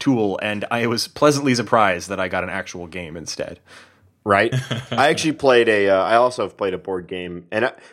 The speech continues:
Speaker 2: from a little bit of my, um, experience with board games, this, this concept programming is pretty popular in board games. So, uh, the, one of the reasons I asked that question is, uh, 'cause I had never,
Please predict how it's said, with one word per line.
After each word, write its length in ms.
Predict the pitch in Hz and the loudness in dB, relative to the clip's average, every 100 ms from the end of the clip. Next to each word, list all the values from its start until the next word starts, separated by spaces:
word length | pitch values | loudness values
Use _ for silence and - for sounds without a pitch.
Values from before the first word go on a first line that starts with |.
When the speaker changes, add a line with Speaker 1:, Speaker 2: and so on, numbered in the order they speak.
| _ | _
Speaker 2:
from 280 | 127 123 127 | 0 0 0
a 60 | 123 | 4
little 180 | 135 135 | 4 6
bit 140 | 127 | 4
of 260 | 110 90 107 | 4 0 -4
my, 440 | 107 113 107 104 | -2 0 -2 -2
um, 280 | 98 92 92 | 0 -2 -2
experience 320 | 95 113 101 | -6 -6 -6
with 140 | 95 - | -8 -6
board 180 | 101 95 | -4 -2
games, 180 | 92 | -2
this, 260 | 113 - - _ | -4 -4 -8 _
this 160 | 98 - | -10 -6
concept 480 | 120 131 123 107 - | 0 0 0 -4 0
programming 500 | 120 120 104 95 90 | 2 4 4 2 -2
is 100 | 90 | -4
pretty 220 | - 120 | -2 -2
popular 600 | - 117 131 107 95 95 | 0 0 0 0 2 2
in 160 | 90 85 | -2 -6
board 260 | 95 90 | -6 -6
games. 240 | 92 92 87 | -6 -8 -6
So, 220 | 101 95 - - _ - 60 | -4 -4 -6 -20 _ -10 -2
uh, 160 | 107 110 | 0 0
the, 180 | 110 | -2
one 240 | 107 104 117 | -4 4 4
of 60 | |
the 60 | 110 | 4
reasons 260 | 107 95 95 | 2 0 0
I 120 | 95 | 2
asked 400 | 101 107 - - _ _ _ _ | 2 2 -2 -14 _ _ _ _
that 320 | 92 101 95 | -6 -4 -4
question 400 | - 135 151 - | -2 0 0 0
is, 240 | 98 90 85 | -2 -2 -6
uh, 100 | 95 | -8
'cause 140 | 95 | -6
I 140 | 95 127 | 0 0
had 100 | 117 | 0
never, 280 | 107 101 | -4 -6